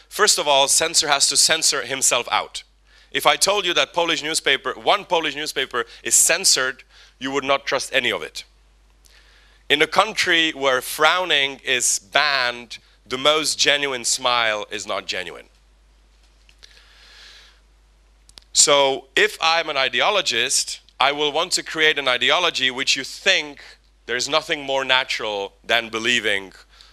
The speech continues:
It's not, in fact, believing, it's knowing. And this is the, the, the fundamental mistake. Okay, but let's get to economics. I think this is the difference between, uh, one fundamental problem of economics compared to, for example, physics. When physics builds its cathedrals, its theories,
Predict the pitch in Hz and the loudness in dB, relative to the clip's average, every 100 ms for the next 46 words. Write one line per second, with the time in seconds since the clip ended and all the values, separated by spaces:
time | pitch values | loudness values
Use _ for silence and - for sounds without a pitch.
0 | _ _ 123 135 185 165 131 147 147 110 | _ _ -4 0 0 0 -2 0 0 -2
1 | 123 151 139 131 110 - 117 110 87 67 | -2 0 0 -2 -4 -6 -4 -6 -6 -10
2 | _ 90 104 131 117 - - 98 - 101 | _ -12 -8 -6 -8 -12 -14 -12 -12 -10
3 | - 120 110 107 95 95 90 - - - | -4 -4 -2 -6 -8 -6 -4 -6 -10 -18
4 | - - 147 95 - - 127 160 196 185 | -4 0 2 0 -2 -4 2 2 2 0
5 | - 170 147 139 131 98 - - - _ | 0 0 -2 -2 -2 -4 -10 -12 -14 _
6 | - - 139 156 202 240 - 190 175 165 | -16 -2 0 2 2 2 0 -2 -6 -4
7 | 175 156 147 - 131 127 - 143 156 170 | -4 -4 -6 -4 -2 -2 0 -2 0 0
8 | 147 143 131 123 143 135 113 127 131 139 | 0 -2 -6 -4 -4 -2 -2 -2 0 -2
9 | 131 - 131 123 127 - 127 120 113 107 | -2 -4 -4 -4 -4 -4 -6 -2 -2 -4
10 | 98 156 120 104 - - - - - 135 | -6 -4 -2 -4 -4 -6 -8 -20 -10 -4
11 | 165 - 214 247 190 180 - - - 185 | -2 0 2 2 2 0 -2 -2 0 0
12 | 160 156 - - - 139 - 147 - 180 | 0 -2 -2 -2 -2 0 0 -2 -2 -2
13 | 190 131 120 147 - - 123 - - 160 | 0 -2 -4 -4 -8 -8 -6 -4 0 0
14 | 120 95 101 - | 0 -2 -2 -4